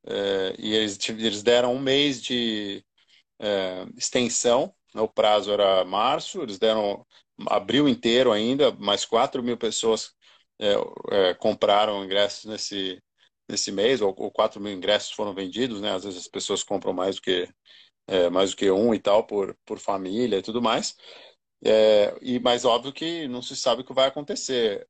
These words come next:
A universidade já avisou que devolve o dinheiro dos ingressos, obviamente, se não tiver jogo ou se não tiver condição das pessoas entrarem.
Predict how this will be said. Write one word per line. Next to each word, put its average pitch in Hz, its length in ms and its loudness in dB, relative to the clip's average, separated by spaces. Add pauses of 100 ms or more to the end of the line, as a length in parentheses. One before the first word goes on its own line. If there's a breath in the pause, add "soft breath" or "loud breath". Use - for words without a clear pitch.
A 95 160 2
universidade 107 540 0
já 120 120 4
avisou 120 440 0
que 110 340 -8
devolve 113 440 0
o 117 40 -8
dinheiro 107 320 -4
dos 101 140 -10
ingressos, 101 520 0
obviamente, 98 560 -2
se 110 80 -8
não 107 80 -6
tiver 104 280 -2
jogo 110 400 2
ou 98 120 0
se - 120 -6
não 104 100 -6
tiver 101 220 0
condição 104 420 -4
das 98 140 -4
pessoas 104 360 -8
entrarem. 127 520 2